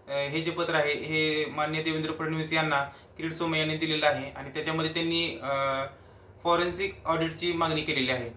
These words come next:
आता या पत्रामध्ये असं सांगितलेलं आहे की हे जे, अ, परप्रांतीय लोक आपल्या महाराष्ट्र,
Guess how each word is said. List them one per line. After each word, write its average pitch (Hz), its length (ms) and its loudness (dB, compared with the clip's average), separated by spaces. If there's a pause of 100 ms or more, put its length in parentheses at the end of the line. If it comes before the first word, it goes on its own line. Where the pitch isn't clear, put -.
(260)
आता 139 100 -4
या 156 100 2
पत्रामध्ये 175 420 2
असं 170 120 0
सांगितलेलं 165 340 2
आहे 143 420 0 (220)
की 175 220 0
हे 156 320 -2
जे, 190 440 4
अ, 143 460 6
परप्रांतीय 175 720 0
लोक 165 200 -2
आपल्या 156 600 0
महाराष्ट्र, 151 400 0